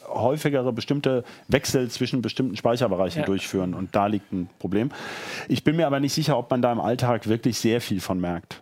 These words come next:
Speaker 1: Und
Speaker 2: Okay.
Speaker 1: was aber in die Knie geht, sind zum Beispiel I-O-Operationen, also Zugriffe zum Beispiel aus superschneller S S Ds.
Speaker 2: Mhm.
Speaker 1: Und jetzt gibt's folgenden Effekt. Diese superschnellen S S Ds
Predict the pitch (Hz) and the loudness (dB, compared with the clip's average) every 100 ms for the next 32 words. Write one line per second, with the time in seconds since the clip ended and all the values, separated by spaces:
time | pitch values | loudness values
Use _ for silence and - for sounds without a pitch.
0 | _ - 104 101 92 139 127 - - - | _ -4 -2 0 -4 -8 -10 -18 -18 -2
1 | 98 165 190 180 170 160 - 160 170 156 | 0 2 0 0 0 -2 -2 0 0 0
2 | 151 - 143 143 143 135 127 - 123 120 | -2 0 -2 0 0 0 -2 -4 -2 0
3 | 120 - 113 92 139 - 120 104 98 - | 0 0 0 0 0 0 0 0 0 0
4 | 101 113 143 101 110 - 143 135 127 135 | 0 0 0 -2 -4 -2 -4 -2 -2 -2
5 | - 117 120 - 104 104 127 131 - 113 | -2 -2 -2 -2 -2 -2 -2 -2 0 0
6 | 104 110 107 - 107 87 - - _ - | 0 0 0 2 0 0 -6 -12 _ -18
7 | 147 143 170 - _ _ _ _ - 95 | -14 -12 -12 -16 _ _ _ _ -8 -4
8 | 90 110 135 - - - - - 107 139 | 0 0 0 -6 -8 -14 -20 -14 -4 -4
9 | - - 117 151 120 110 139 170 - - | -4 2 2 4 0 2 0 0 -10 -18
10 | - - - 110 113 127 202 175 147 147 | -18 -16 -2 2 2 2 0 0 0 0
11 | 131 - 117 - 135 175 - | 0 -2 -2 0 0 0 -4